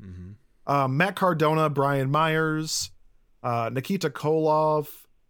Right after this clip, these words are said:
Speaker 2: Hollywood Nova, Big Stevie Cool, the Blue
Speaker 1: The
Speaker 2: Meanie. That's
Speaker 1: B W O.
Speaker 2: The B W O is in this game?
Speaker 1: But the B W O is one hundred percent owned many ways by <laughs> W W E. I don't understand. The B-,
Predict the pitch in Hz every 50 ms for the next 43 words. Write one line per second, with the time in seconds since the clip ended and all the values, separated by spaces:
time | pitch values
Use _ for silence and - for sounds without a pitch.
0 | _ _ _ _ _ _ _ _ - - 143 147 160 175 165 165 160 147 147 151
1 | 160 170 156 175 175 175 185 175 135 127 123 147 143 139 - - 147 143 139 135
2 | 123 - 170 170 170 170 175 180 185 185 190 - - - 131 127 135 143 147 143
3 | 151 156 170 180 170 156 147 135 123 117 107 104 98 98 143 214 220 123 - 143
4 | 135 170 156 135 120 180 190 180 220 233 214 220 202 190 170 170 175 170 160 147
5 | 139 156 147 143 135 147 - - - 139 147 190 240 269 285 294 302 - - -
6 | - - 165 160 - 151 135 160 170 180 226 214 190 180 165 165 190 208 175 135
7 | 123 135 127 139 143 135 139 143 160 175 180 175 175 - - 139 135 - 180 180
8 | 180 175 - - 143 147 147 143 135 123 110 110 101 101 107 120 127 143 151 139
9 | 127 123 120 120 127 156 147 117 110 117 101 101 123 120 123 120 131 123 120 131
10 | 120 120 - 131 117 104 113 110 117 135 214 247 - - 120 - - 302 - -
11 | - 302 226 - 170 - - 175 165 143 - 196 165 147 135 - - - 135 170
12 | 226 208 - - - - _ - - 190 190 190 196 175 - 160 151 139 170